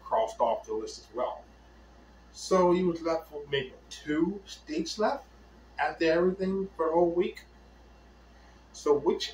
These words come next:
answer did you come up with? If you didn't put it in, which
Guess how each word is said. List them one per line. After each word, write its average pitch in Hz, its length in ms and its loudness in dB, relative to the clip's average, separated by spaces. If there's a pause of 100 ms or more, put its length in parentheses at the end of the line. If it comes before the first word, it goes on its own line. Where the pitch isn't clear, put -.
answer 190 300 0
did - 220 -16
you 175 60 -8
come 175 240 -2
up 180 260 -8
with? 117 200 -14
If 127 160 -12
you 131 180 -12
didn't 180 240 4 (100)
put 165 160 4
it - 100 -2
in, - 320 2 (560)
which - 200 -10